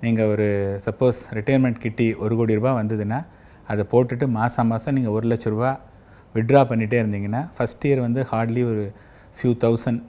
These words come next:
வரும். அதுக்கப்புறமா செகண்ட் இயர்லேருந்து பாத்தீங்கன்னா எந்த விதமான டாக்ஸுமே வராது. அதோடு இல்லாம மியூச்சுவல் ஃபண்ட்ல வந்து எப்ப வேணாலும் நீங்க என்டர் பண்ணலாம், எப்ப வேணாலும்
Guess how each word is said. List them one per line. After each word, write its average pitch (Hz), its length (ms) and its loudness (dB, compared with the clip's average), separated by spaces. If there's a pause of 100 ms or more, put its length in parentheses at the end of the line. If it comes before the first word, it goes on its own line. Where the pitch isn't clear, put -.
வரும். 104 260 -2 (140)
அதுக்கப்புறமா 107 540 -2
செகண்ட் 135 300 0
இயர்லேருந்து 131 420 0
பாத்தீங்கன்னா 110 420 -4
எந்த 110 220 -2
விதமான 110 520 -6 (500)
டாக்ஸுமே 113 720 -2 (180)
வராது. 95 440 -4 (340)
அதோடு 151 380 4
இல்லாம 131 320 0
மியூச்சுவல் 135 360 -2
ஃபண்ட்ல 110 240 -2
வந்து 110 340 -2 (560)
எப்ப 104 240 -2
வேணாலும் 131 340 2
நீங்க 123 200 0
என்டர் 107 260 0
பண்ணலாம், 107 500 -2
எப்ப 101 220 -2
வேணாலும் 117 420 0